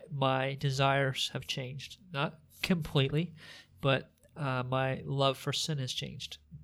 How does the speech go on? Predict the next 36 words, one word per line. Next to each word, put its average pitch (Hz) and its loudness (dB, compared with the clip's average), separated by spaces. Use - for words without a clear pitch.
Not 135 2
completely, 156 -4
but 139 0
these 143 2
things 151 -4
have 143 -4
changed. 139 -4
And 139 -6
I, 143 -6
I 139 -2
rest 135 -2
in 170 -8
what 170 -4
God's 160 -2
doing, 151 -2
but 147 -2
I 139 0
also 131 -2
go 135 0
hard 135 0
after 127 -4
what 135 -2
he 143 -6
has 127 -8
for 117 -4
us. - -4
And 160 6
I 196 8
would 214 6
just 214 2
say, 156 6
as 147 4
we 151 2
wrap 147 6
up 147 -2
this 143 2